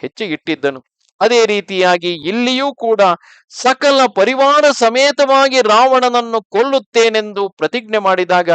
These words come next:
ವಿಭೀಷಣನ ಮುಖದಲ್ಲಿ ಹರ್ಷವೇ ಕಾಣಿಸುತ್ತದೆ. ಅದೇ ರೀತಿಯಾಗಿ ಮುಂದೆ ಲಂಕಾರಾಜ್ಯಕ್ಕೆ ನಿನ್ನನ್ನು ಅಭಿಷಿಕ್ತನನ್ನಾಗಿ ಮಾಡುವೆನು ಎಂದು ಹೇಳಿದಾಗ ವಿಭೀಷಣನ ಮುಖಭಾವವು ಹೇಗಿತ್ತೋ, ನಿರ್ಲಿಪ್ತನಾಗಿಯೂ ಇದ್ದಿರಬಹುದು,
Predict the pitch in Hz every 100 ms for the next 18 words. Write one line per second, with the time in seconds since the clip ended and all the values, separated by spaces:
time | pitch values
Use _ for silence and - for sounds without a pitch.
0 | 160 _ _ 185 220 262 233 214 208 185
1 | 180 180 220 196 185 170 175 190 151 160
2 | - 214 165 160 151 151 151 147 - 143
3 | 139 _ _ _ _ _ _ - 240 269
4 | 254 240 233 233 226 220 214 202 247 277
5 | 233 202 233 262 277 285 277 254 240 254
6 | 240 233 233 226 220 214 190 160 208 247
7 | 285 _ 294 262 233 220 214 208 202 160
8 | 185 226 208 202 190 175 180 175 151 165
9 | 185 175 160 156 - _ - _ - 254
10 | 311 277 262 247 226 208 175 175 240 226
11 | 254 277 269 240 214 170 175 208 208 -
12 | 185 - _ _ _ _ 202 262 285 302
13 | - 269 254 240 240 233 214 185 214 196
14 | 180 180 175